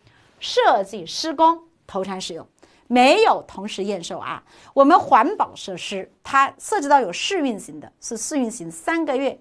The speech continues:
呃，三个月以后，那么再申请它的一个环保设施的验收，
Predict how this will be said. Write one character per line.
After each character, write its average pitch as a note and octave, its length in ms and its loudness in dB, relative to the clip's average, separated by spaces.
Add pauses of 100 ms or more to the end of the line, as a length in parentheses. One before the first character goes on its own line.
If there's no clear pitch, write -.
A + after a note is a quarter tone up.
(280)
呃， F3+ 160 -4
三 C4 200 2
个 B3 80 -2
月 A3+ 140 -2
以 D#3 60 -8
后， - 300 -10
那 F3+ 100 -10
么 F3+ 120 -8
再 F3 140 -6
申 D#4 320 -4
请 - 280 -12
它 - 180 -16
的 E3 80 -18
一 D3+ 80 -18
个 E3 140 -14
环 E3+ 260 -6
保 C#4+ 160 -4
设 - 160 -16
施 E3 140 -14
的 F3+ 80 -8
验 G#3+ 180 -4
收， C#4+ 300 4